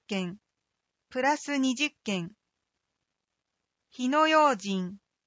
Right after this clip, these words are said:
言葉を形に、習慣に。交通事故、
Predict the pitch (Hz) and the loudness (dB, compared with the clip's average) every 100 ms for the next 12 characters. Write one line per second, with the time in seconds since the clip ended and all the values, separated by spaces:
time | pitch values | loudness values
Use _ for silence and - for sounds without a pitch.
0 | - 247 - 320 330 320 233 - 208 226 | -12 -8 0 4 6 6 4 -2 -6 -2
1 | 226 - 220 214 214 240 - 254 262 - | -2 -2 -4 -2 -4 -8 -8 -4 -4 0
2 | 233 233 220 214 214 - _ _ _ _ | 2 2 0 -2 -4 -8 _ _ _ _
3 | _ _ _ _ _ _ _ _ _ _ | _ _ _ _ _ _ _ _ _ _
4 | _ _ _ _ _ _ _ - 302 320 | _ _ _ _ _ _ _ -4 2 2
5 | 320 302 302 285 285 208 185 | 2 -4 -4 -6 -6 -4 -4